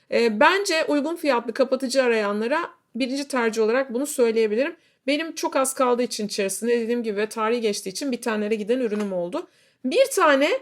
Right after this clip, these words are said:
Lottie London markasının bir kapatıcısı kalmış. Bu bayağı önceden vardı, artık yok. Watsons getiriyordu bu markayı.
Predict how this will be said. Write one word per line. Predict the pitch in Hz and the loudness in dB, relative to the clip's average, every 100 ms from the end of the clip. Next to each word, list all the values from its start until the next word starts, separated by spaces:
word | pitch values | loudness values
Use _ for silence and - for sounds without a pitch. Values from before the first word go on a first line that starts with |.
| _ - | _ -6
Lottie | 220 233 381 466 466 453 | -2 2 2 4 2 2
London | 302 339 339 285 | 2 2 4 0
markasının | 233 285 269 254 220 254 330 427 | 2 2 4 2 4 0 -2 -2
bir | 320 302 | -4 -4
kapatıcısı | 311 285 262 269 269 277 | -2 -2 -2 -6 -6 -2
kalmış. | 254 208 254 415 - | 0 0 0 -4 -4
Bu | 311 415 269 214 | 2 4 4 4
bayağı | 302 440 339 | 6 6 2
önceden | 269 277 294 285 | 2 2 2 4
vardı, | 240 247 277 | 2 2 2
artık | 269 240 254 - _ _ 208 | 2 0 -4 -12 _ _ -2
yok. | 208 254 262 | 2 2 2
Watsons | 233 233 - 226 | -4 -2 -2 -2
getiriyordu | 214 196 196 196 185 175 | -2 -4 -2 -2 -2 -6
bu | 185 | -6
markayı. | 185 185 180 208 311 | -2 -4 -2 -2 -2